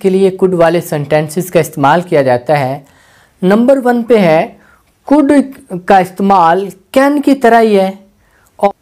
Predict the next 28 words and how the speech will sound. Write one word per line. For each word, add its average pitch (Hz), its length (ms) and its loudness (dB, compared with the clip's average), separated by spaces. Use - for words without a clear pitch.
कैन 262 260 0
को 220 220 2
ज़माने 185 440 0
हाल 190 340 0
में 240 100 -2
इस्तेमाल 160 400 -2
करते 143 340 -6
हैं 165 420 -10
और 196 140 0
कुड 202 400 -6
को 185 180 -2
ज़माने 160 600 0
माजी 180 400 0
में 180 120 -2
इस्तेमाल 143 420 -2
किया 135 220 -2
जाता 127 340 -2
है। 175 320 -4
नंबर 247 280 2
टू, 269 420 -2
ज़माने 233 460 2
माजी 170 460 0
में 208 400 -2
अपनी 254 640 -2
या 233 140 2
दूसरों 220 600 -2
की 226 140 -4
सलाहियतें, 156 840 -2